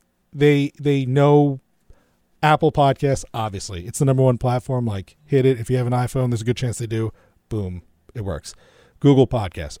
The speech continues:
Okay, I don't have an Apple device. If I hit Google, that makes sense. That's a logo I recognize. Got it.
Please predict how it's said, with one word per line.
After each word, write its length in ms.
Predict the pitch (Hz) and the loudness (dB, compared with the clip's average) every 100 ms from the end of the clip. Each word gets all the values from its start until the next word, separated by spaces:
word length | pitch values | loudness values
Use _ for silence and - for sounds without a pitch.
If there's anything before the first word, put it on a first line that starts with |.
| - | -4
Okay, 300 | 151 151 135 | 0 2 2
I 100 | 135 | 2
don't 160 | 143 | 2
have 140 | 143 131 | 2 2
an 80 | |
Apple 280 | 131 127 143 | 2 0 0
device. 380 | 127 131 131 127 | 0 2 2 0
If 120 | 139 | -4
I 80 | 131 | -4
hit 160 | 127 110 | -4 0
Google, 480 | 135 135 131 131 120 | 2 4 4 2 0
that 140 | - 131 | -4 -4
makes 160 | 135 - | -4 -4
sense. 280 | 131 123 | -2 -2
That's 140 | - 131 | -4 -2
a 40 | |
logo 240 | 123 123 123 | 2 4 4
I 80 | |
recognize. 640 | 120 120 131 123 123 120 - _ _ _ - | 4 2 -2 -2 -2 -4 -6 _ _ _ -8
Got 220 | 98 | -6
it. 100 | 80 | -6